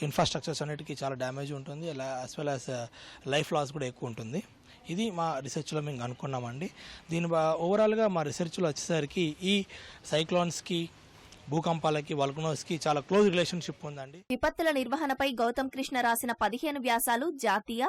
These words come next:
Speaker 2: అంతర్జాతీయ పత్రికలు, మ్యాగజైన్స్ లో ప్రచురితమయ్యాయి. అండమాన్ దీవుల్లో పరిశోధన పూర్తి చేసిన కృష్ణ మరింత పరిశోధన కోసం ఐరోపా, ఇండోనేషియాలోని అగ్నిపర్వతాలు అధ్యయనం చేసి వాటి వల్ల కలిగే దుష్పరిణామాల గురించి నివేదిక రూపొందించనున్నట్లు చెబుతున్నాడు.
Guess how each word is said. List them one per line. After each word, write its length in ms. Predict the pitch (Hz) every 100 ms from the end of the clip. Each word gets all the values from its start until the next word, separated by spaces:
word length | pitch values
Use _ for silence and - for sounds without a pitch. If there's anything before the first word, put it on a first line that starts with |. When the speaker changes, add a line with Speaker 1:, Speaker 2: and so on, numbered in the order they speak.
| 494
Speaker 2:
అంతర్జాతీయ 680 | 220 214 247 220 247 247 240
పత్రికలు, 640 | - 185 - 214 233 247 - -
మ్యాగజైన్స్ 580 | 240 254 302 311 294 269
లో 140 | 254
ప్రచురితమయ్యాయి. 840 | 269 202 202 254 247 220 208 208 202 -
అండమాన్ 440 | 226 247 262 262
దీవుల్లో 360 | 247 240 240 240
పరిశోధన 480 | 226 214 254 233 247
పూర్తి 380 | - 226 240 240
చేసిన 240 | 240 220 226
కృష్ణ 400 | 220 214 254 285 -
మరింత 300 | 233 240 285 294
పరిశోధన 540 | 277 247 254 285 277
కోసం 380 | 262 247 269 - -
ఐరోపా, 540 | 226 233 247 285 370 -
ఇండోనేషియాలోని 920 | 247 233 240 277 269 285 262 254 262 -
అగ్నిపర్వతాలు 800 | 214 240 285 277 262 254 240 269
అధ్యయనం 500 | - 202 220 254 262 247 214
చేసి 300 | 208 277 330 -
వాటి 340 | 214 233 247
వల్ల 220 | 262 269 277
కలిగే 320 | 269 254 262
దుష్పరిణామాల 800 | 233 233 - 302 285 269 262 254
గురించి 400 | 240 240 233 311
నివేదిక 400 | 254 277 294 277
రూపొందించనున్నట్లు 960 | 214 208 262 254 254 262 240 226 277
చెబుతున్నాడు. 600 | 311 254 208 208 202 202